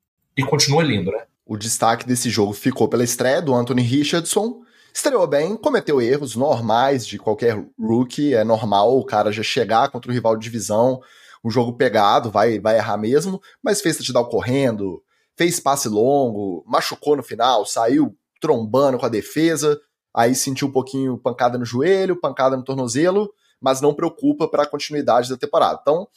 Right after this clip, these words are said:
Speaker 2: não foi aquela estreia maravilhosa, meu Deus, chegou um novo Hall da Fama, mas também não foi aquela coisa de falar assim, ó, é bust garantido, larga esse menino pra lá e vamos pro Gardner Minshew.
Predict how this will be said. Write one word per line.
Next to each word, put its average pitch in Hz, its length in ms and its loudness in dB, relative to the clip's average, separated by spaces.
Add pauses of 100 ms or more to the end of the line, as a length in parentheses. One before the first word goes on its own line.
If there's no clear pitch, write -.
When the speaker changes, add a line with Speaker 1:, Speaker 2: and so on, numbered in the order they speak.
(380)
Speaker 2:
não 185 180 2
foi 143 140 2
aquela 123 180 0
estreia 120 380 0
maravilhosa, 113 540 2
meu 135 180 0
Deus, 120 380 0
chegou 123 520 -2
um 156 60 -2
novo 143 240 0
Hall 127 180 2
da 127 140 2
Fama, 139 560 0 (340)
mas 131 220 2
também 143 260 2
não 160 120 -2
foi 151 100 2
aquela 147 220 2
coisa 131 260 -2
de - 60 -12
falar 143 140 0
assim, 143 120 -2
ó, 107 240 2
é 151 100 2
bust 143 460 0
garantido, 165 720 0 (340)
larga 143 280 0
esse 147 160 -6
menino 143 240 -4
pra 131 160 0
lá 127 260 2
e 151 60 -2
vamos 135 320 -4
pro 143 200 -4
Gardner 143 380 -2
Minshew. 107 340 -6